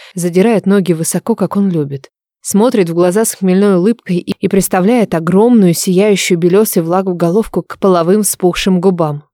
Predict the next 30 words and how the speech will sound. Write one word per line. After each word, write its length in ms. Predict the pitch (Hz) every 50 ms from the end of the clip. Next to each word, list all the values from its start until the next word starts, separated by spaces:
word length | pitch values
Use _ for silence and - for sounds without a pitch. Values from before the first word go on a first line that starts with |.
| _
Так 160 | - - 180 170
грязно 420 | 156 185 190 202 208 202 - 180
и 60 | 170
развратно 520 | 165 165 156 - 175 180 190 196 196 196 175
я 260 | 160 160 175 175 175
не 120 | 170 165
выглядела 480 | 160 185 185 180 185 180 160 175 170 175
никогда. 600 | 170 170 160 - 190 175 - 160 156 147 143 - _ _ - - - - _
Но 80 | - 175
самое 360 | 170 - 254 247 233 208 180
главное, 460 | 175 185 202 214 214 202 196 185 180 165
я 140 | - 190 190
никогда 500 | 190 190 185 - 190 180 170 190 185 170
не 140 | 165 160
чувствовала 500 | - - 208 220 - - - 170 160 160
себя 300 | 156 - - 170 165 180
лучше. 460 | 175 156 151 143 139 - - 156 156 - _ _ - - - - - -
И 80 | - 175
тогда, 320 | - - 160 165 180 208
полгода 400 | 202 - 175 165 165 190 190 175
назад, 380 | 165 160 160 156 - 208 196 -
меня 240 | 180 170 165 180 185
испугал 400 | 175 - - - 175 175 196 202
его 220 | 190 170 175 165 180
напор 380 | 170 156 143 - 220 214 202
бешеного 480 | 165 170 190 180 - - 185 175 170 160
быка 280 | 165 175 - - 226
в 160 | 208 185 175 170
разгар 420 | 185 185 180 165 185 190 196 196
корриды. 560 | - - 214 214 190 175 151 143 147 156 151